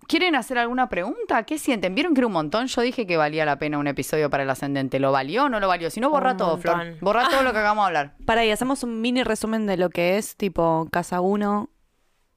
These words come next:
Speaker 3: casa cuatro, casa siete y casa diez, en palabras claves, ponele.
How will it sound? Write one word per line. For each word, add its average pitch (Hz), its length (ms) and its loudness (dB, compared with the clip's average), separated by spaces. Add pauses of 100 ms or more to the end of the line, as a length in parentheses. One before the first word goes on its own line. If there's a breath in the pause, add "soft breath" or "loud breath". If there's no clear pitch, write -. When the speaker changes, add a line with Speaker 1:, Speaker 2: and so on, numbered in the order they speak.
(260)
Speaker 3:
casa 165 260 -4
cuatro, 180 460 -2 (280)
casa 180 240 -2
siete 175 440 -4
y 180 80 -8
casa 170 260 0
diez, 180 220 0
en 208 120 0
palabras 214 460 2
claves, 143 340 -2
ponele. 147 480 -6